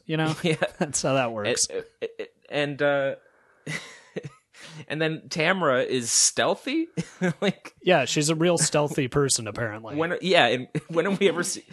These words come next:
Speaker 2: does she, like, secretly steal shit or something?
Speaker 1: <laughs> You see, and you know what? That would have been a great,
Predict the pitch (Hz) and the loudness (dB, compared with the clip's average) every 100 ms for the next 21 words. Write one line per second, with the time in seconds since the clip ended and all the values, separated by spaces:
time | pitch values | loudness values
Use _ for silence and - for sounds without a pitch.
0 | - 147 170 160 147 147 143 151 151 139 | -14 -10 -4 -2 0 0 0 -2 -2 -2
1 | - 139 151 - 185 175 175 180 165 175 | -2 -2 -2 -2 -2 0 -2 -2 -4 -8
2 | - 494 - - 415 - 415 294 - 208 | 4 4 6 0 0 -4 -8 -8 -10 -14
3 | 190 240 240 294 233 190 240 262 262 262 | 0 2 4 2 -4 -6 0 2 4 4
4 | 262 233 185 240 220 226 208 175 139 123 | 4 2 4 4 4 2 2 0 -2 2
5 | 139 156 170 | 2 2 0